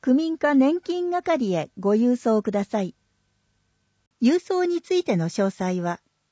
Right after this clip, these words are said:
区ホームページをご覧になるかお問い合わせください。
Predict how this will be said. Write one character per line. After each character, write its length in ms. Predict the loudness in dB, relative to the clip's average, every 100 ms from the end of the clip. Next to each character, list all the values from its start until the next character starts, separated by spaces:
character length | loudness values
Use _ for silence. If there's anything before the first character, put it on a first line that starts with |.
| -4
区 180 | -2
ホ 280 | -2 0 0
ー 20 |
ム 160 | 2 -2
ペ 220 | -2 -2
ー 40 | 0
ジ 140 | 0
を 140 | -2
ご 140 | 0 0
覧 240 | 2 4
に 120 | 6
な 140 | 4 2
る 100 | -2
か 240 | -6 -8 -10 -12
お 80 | -6
問 260 | 0 2
い 60 | 2
合 80 | 0
わ 100 | 0
せ 140 | -4
く 100 | -4
だ 120 | -6
さ 180 | -4 -6
い。 100 | -6